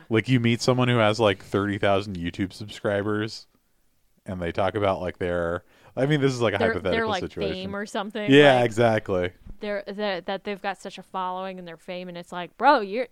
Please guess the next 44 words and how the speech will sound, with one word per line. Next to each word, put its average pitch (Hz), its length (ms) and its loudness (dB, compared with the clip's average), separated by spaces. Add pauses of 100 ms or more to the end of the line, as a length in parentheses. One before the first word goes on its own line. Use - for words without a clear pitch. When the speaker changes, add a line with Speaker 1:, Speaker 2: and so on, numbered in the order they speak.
(220)
Speaker 2:
you, 214 180 -10 (160)
you're 226 100 -8
not 233 300 0
even, 254 160 -2
Speaker 1:
You're - 80 4
not 110 80 2
Speaker 2:
like, 185 160 -6
Speaker 1:
shit. 113 420 -2 (200)
Speaker 2:
you, 220 180 -4
you 220 140 -2
haven't 220 300 2
even 202 260 -6
reached, 202 420 -10
like, 180 400 -6
close, 220 320 2 (120)
y-, 220 180 -14
you're 233 80 -8
not 294 140 2
even 302 140 2
at 277 140 4
a 254 40 0
million," 233 540 0 (280)
you 190 80 -2
Speaker 1:
Yeah. 185 60 2
Speaker 2:
know, 240 240 2
like, 185 280 -6 (1700)
you 220 60 -4
Speaker 1:
I - 40 -6
Speaker 2:
gotta 233 200 0
put 247 220 -2
the 214 160 -4
effort 269 240 -2
in. 180 180 -8
You 185 80 -10
gotta 196 160 -6
keep 208 260 -12
thinking 190 500 -14
of 175 180 -16 (200)
more 190 240 -8
things 190 420 -12
that 175 100 -12
you 165 120 -14
can 170 220 -16
do. 190 300 -10